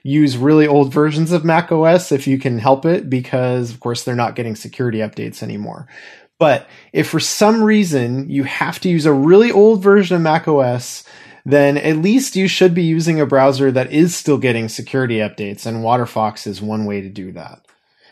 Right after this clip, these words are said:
Um, also, it has Mozilla telemetry stripped out. So,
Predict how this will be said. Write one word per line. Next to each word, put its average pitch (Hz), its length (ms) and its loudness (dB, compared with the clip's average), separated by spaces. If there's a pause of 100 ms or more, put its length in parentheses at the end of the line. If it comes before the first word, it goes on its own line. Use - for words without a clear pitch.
(160)
Um, 135 300 0
also, 175 320 4
it 156 80 4
has 147 240 2
Mozilla 135 680 2
telemetry 123 640 -4
stripped 110 400 -10
out. 107 320 0
So, 123 300 -2